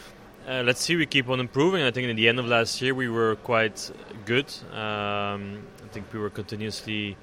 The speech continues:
up there, but there's also, yeah, another part which has to help us a bit to,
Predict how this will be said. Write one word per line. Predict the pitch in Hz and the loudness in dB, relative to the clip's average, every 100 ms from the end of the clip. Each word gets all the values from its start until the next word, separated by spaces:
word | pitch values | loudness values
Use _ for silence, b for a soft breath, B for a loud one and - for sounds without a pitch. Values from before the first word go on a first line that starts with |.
| B B B B B - | B B B B B -2
up | 117 - | -2 0
there, | 131 131 151 | 2 2 2
but | 120 107 | -2 -2
there's | 107 104 98 | 0 0 0
also, | 104 98 110 104 104 95 - - | -2 0 -2 -2 -2 -4 -10 -12
yeah, | 101 98 - | -10 -10 -10
another | 110 104 110 | -4 -2 -2
part | - 110 117 113 | 0 4 6 4
which | 110 - | -2 -4
has | 113 - | -4 -4
to | 120 113 107 | -4 -4 -2
help | 104 117 | 2 0
us | 123 113 | 0 -6
a | |
bit | 110 120 - | -2 -4 -2
to, | 117 110 | -4 -4